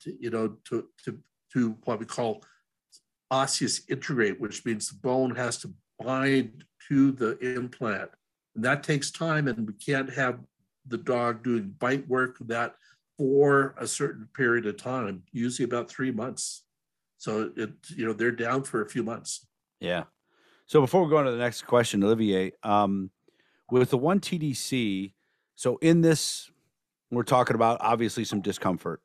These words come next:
Speaker 2: with the dogs and things like that. Where, where does one T D C fit in with anti-inflammatory stuff? Is it, is it something that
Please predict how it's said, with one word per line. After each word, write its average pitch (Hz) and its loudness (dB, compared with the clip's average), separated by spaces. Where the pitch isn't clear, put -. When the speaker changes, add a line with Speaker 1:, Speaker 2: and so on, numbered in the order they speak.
Speaker 2:
with 98 -8
the 95 -12
dogs 87 -10
and 90 -12
things 90 -12
like 90 -10
that. 92 -6
Where, 131 2
where 147 2
does 226 0
one 135 -2
T 135 -6
D 123 -8
C 110 -8
fit 107 -4
in 98 -2
with 104 -2
anti-inflammatory 104 -2
stuff? 107 -4
Is 110 -6
it, 170 0
is 117 -8
it 165 -4
something 156 2
that 113 4